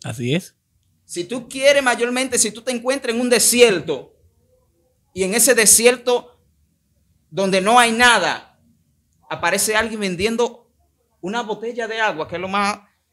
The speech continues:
Speaker 2: insignificante, y te la vende a cien pesos.
Speaker 1: <laughs>
Speaker 2: En otro lugar aquí tú te la encuentras cara, pero allá tú te la encuentras excelente a ese precio.
Speaker 1: <laughs> Claro.
Speaker 2: ¿Por qué? Por la necesidad que hay en ese lugar.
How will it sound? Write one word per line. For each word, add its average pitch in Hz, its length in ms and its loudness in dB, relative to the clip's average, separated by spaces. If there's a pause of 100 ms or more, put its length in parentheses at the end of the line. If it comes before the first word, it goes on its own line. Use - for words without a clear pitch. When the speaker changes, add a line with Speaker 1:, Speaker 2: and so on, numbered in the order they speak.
(220)
Speaker 2:
insignificante, 175 960 -8 (580)
y 185 100 -6
te 180 120 -2
la 175 80 6
vende 226 240 0
a - 20 0
cien 226 360 -2
pesos. 214 360 -2 (160)
Speaker 1:
<laughs> - 140 0
Speaker 2:
En 170 160 0
otro 254 260 2
lugar 254 300 2
aquí 254 220 -4
tú 233 120 -10
te 233 80 -10
la 220 80 -8
encuentras 214 380 -8
cara, 208 260 -2
pero 180 140 -4
allá 180 180 -2
tú 196 120 -10
te 208 100 -8
la 190 60 -4
encuentras 196 500 -4
excelente 170 460 2
a - 40 -4
ese 185 160 2
precio. 131 360 -6
Speaker 1:
<laughs> - 20 -20
Claro. 151 480 4 (380)
Speaker 2:
¿Por 226 200 0
qué? 277 140 6
Por 247 280 0
la 202 420 0 (180)
necesidad 196 640 -6
que 226 140 -4
hay 214 400 -2 (160)
en 156 140 -6
ese 165 180 -4
lugar. 135 400 -8